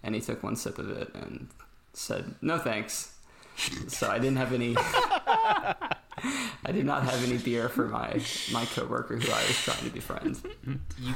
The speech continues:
Speaker 2: can't, it's, you know, it's such, it is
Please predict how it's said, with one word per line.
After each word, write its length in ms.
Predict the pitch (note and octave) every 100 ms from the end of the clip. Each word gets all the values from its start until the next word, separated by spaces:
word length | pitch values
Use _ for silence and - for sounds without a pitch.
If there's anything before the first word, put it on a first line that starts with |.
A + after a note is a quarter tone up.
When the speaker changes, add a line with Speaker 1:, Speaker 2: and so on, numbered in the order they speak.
| -
Speaker 2:
can't, 180 | D#3 E3 - -
it's, 300 | E3+ - - - - - -
you 160 | D3+ D#3+
know, 340 | D#3+ D#3 D3+ -
it's 200 | E3+ F3
such, 500 | - - F#3 F3+ - - _ - - - - - - _ - - - - _ - - - - -
it 140 | E3+
is 300 | F#3 F#3+ F3+